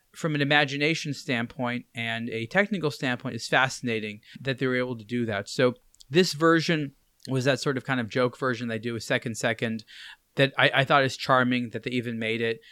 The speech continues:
It's a limited edition. It's really great for feedback, and it's, it's,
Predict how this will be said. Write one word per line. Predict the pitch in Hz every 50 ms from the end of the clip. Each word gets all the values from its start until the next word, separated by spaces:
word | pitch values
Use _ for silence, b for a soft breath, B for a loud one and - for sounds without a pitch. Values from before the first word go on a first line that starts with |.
| B B B
It's | - -
a | 151
limited | 131 135 139 139 143 139 139
edition. | 127 117 131 127 123 - - 123 117 120 -
It's | 113 - - - - - 135
really | 120 131 143 135 135 131
great | 117 - 135 127 127 123
for | - - - 139 131 127 123 117 117 - -
feedback, | - - 135 123 120 - 127 117 117 117 120 - - -
and | 123 123 123 123 -
it's, | - 117 123 156 151 - -
it's, | 180 175 - -